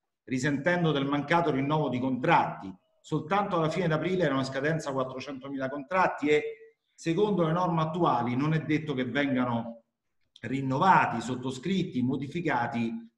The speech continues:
prima del primo settembre dell'anno, di questo anno.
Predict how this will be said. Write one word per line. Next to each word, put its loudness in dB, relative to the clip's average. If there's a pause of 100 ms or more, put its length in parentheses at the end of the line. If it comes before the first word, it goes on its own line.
(120)
prima 0
del 0
primo 2
settembre -2
dell'anno, -6
di -12
questo -6
anno. -12